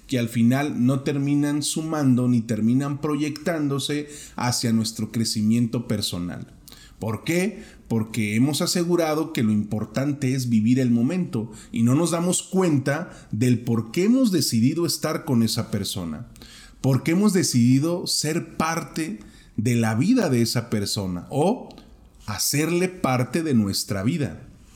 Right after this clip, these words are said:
Y entonces nos cuestionamos y nos preguntamos, "¿verdaderamente lo habré matado?".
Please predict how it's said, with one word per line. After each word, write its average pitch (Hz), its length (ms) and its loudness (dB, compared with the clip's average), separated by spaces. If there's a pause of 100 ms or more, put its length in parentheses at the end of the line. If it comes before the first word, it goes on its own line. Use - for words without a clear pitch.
(300)
Y 127 120 4
entonces 147 280 4
nos 196 220 4
cuestionamos 143 1120 2
y 117 100 4
nos 110 160 4
preguntamos, 104 880 -2
"¿verdaderamente 127 880 4
lo 165 120 0
habré 104 200 2
matado?". 135 560 0